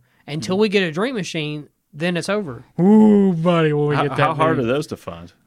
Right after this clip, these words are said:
Speaker 1: Uh, they're, they've been
Speaker 2: They're just expensive.
Speaker 1: they're like si-
Speaker 3: Just like a regular, like,
Speaker 2: Just soda machines are
Speaker 3: soda
Speaker 2: expensive.
Speaker 3: machine?
Speaker 2: Yeah,
Speaker 1: Yeah.
Speaker 2: they're expensive.
Speaker 1: They're like
Speaker 3: Can you find them
Speaker 1: fifteen.
Speaker 3: secondhand?
Speaker 2: You can, yeah, but they want thousands of dollars for 'em.
Speaker 3: Dang.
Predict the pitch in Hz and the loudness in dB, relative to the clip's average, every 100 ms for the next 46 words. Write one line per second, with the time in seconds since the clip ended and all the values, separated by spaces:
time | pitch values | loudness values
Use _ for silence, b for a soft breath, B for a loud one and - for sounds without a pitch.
0 | _ 175 175 214 262 262 165 180 233 269 | _ -10 -2 0 2 -2 -2 -2 0 0
1 | 277 381 370 330 - - 185 - 117 202 | 0 0 -4 -6 -8 -4 -2 -2 -8 -14
2 | _ - 190 240 233 190 - 208 117 113 | _ -8 -4 -2 -2 -4 -12 -8 -6 -4
3 | 107 107 104 98 85 95 - 262 330 - | -2 -4 -4 -6 -8 -4 0 0 0 -2
4 | 220 202 180 170 101 165 214 113 107 104 | -2 -2 -4 -4 -4 -4 -4 -8 -14 -16
5 | - 123 156 151 139 143 170 214 - 123 | -10 -6 -4 -6 -8 -8 -8 -8 -10 -12
6 | 160 - 202 240 120 226 113 143 180 - | -10 -4 -2 -2 -2 -2 0 -2 -4 -6
7 | 139 - 123 131 165 _ _ 196 254 175 | -8 -8 -12 -12 -14 _ _ -2 0 0
8 | 208 202 170 214 139 131 135 127 131 143 | 2 2 0 0 -2 -4 -4 -2 -2 0
9 | 156 - _ - 120 131 139 139 135 135 | -2 -6 _ -10 -6 -4 -4 -6 -6 -8
10 | 202 175 - - - - _ _ - 104 | -8 -12 -16 -18 -18 -18 _ _ -20 -20